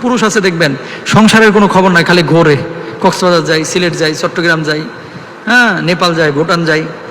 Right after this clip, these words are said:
থাইল্যান্ড যায়, খালি ঘোরে, সংসারে কোনো খবর নাই, বদ খাসলত। তারপরে বিশ নম্বরে হচ্ছে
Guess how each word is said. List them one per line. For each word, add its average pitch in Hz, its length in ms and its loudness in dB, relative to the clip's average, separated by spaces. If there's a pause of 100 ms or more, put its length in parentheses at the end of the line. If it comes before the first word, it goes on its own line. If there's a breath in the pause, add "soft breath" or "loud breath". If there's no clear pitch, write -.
(120)
থাইল্যান্ড 156 340 0
যায়, 151 120 0
খালি 165 180 -2
ঘোরে, 147 340 0 (160)
সংসারে 175 340 0
কোনো 160 160 0
খবর 147 220 2
নাই, 139 220 2 (400 loud breath)
বদ 170 140 2
খাসলত। 143 400 -4 (1080 loud breath)
তারপরে 170 260 2
বিশ 180 240 0
নম্বরে 208 240 2
হচ্ছে 190 500 0